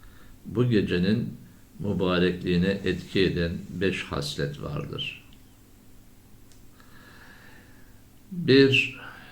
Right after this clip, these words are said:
her hikmetli işin bu gecede tebrik edilmesi. İki,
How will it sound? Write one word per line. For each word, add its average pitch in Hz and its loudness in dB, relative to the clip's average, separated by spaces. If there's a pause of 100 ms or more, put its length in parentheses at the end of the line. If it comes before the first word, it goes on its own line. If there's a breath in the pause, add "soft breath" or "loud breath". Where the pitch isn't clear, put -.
(200 loud breath)
her - 4
hikmetli 107 2
işin - 0
bu 110 2
gecede 101 4 (100)
tebrik 95 -2
edilmesi. 73 -4 (3500 soft breath)
İki, 92 2